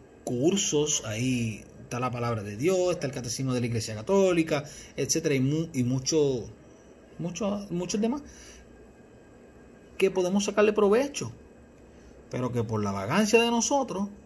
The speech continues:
los católicos, me estoy incluyendo, para generalizar, ¿no? Somos unos vagos.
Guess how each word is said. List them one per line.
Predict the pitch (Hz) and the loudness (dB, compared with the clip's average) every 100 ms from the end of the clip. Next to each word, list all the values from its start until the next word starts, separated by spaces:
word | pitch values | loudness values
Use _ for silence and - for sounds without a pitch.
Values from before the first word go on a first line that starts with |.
| - 123 | -18 -10
los | 113 - | -10 -8
católicos, | 127 208 226 143 | -4 -2 0 0
me | 131 | 0
estoy | 190 | 0
incluyendo, | 214 220 226 240 254 - - - - - - - - - - - - - - - | 0 0 0 0 0 -2 -4 -8 -18 -20 -20 -20 -20 -20 -20 -20 -20 -20 -18 -8
para | 131 131 | -4 0
generalizar, | 131 120 117 113 117 214 190 | 0 0 0 0 0 2 2
¿no? | 135 165 - - - - - - - - - - - - - - - - - - - - - - - - - - - - - - - | -2 -8 -12 -20 -20 -20 -20 -20 -20 -20 -20 -20 -20 -20 -20 -20 -20 -20 -20 -20 -20 -20 -20 -20 -20 -20 -20 -20 -20 -20 -20 -20 -18
Somos | - 120 160 | -6 -2 0
unos | 175 175 160 | 0 0 0
vagos. | 160 180 165 | 0 0 -4